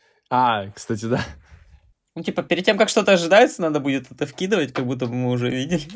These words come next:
Speaker 2: <laughs>
Speaker 1: Мгм.
Speaker 2: Ай.
Speaker 1: Блин, ну вообще офигеть, я уже готовлю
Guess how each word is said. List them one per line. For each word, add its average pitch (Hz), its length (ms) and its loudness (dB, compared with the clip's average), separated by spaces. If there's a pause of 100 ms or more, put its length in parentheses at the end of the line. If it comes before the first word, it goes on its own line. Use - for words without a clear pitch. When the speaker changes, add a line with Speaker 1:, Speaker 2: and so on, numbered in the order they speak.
(100)
Speaker 2:
<laughs> 359 220 -2
Speaker 1:
Мгм. 120 540 -4 (1400)
Speaker 2:
Ай. 123 340 -6 (320)
Speaker 1:
Блин, 120 240 2
ну 113 60 0
вообще 113 280 2
офигеть, 101 480 -2
я 98 260 0
уже 95 880 -2
готовлю 95 1000 -4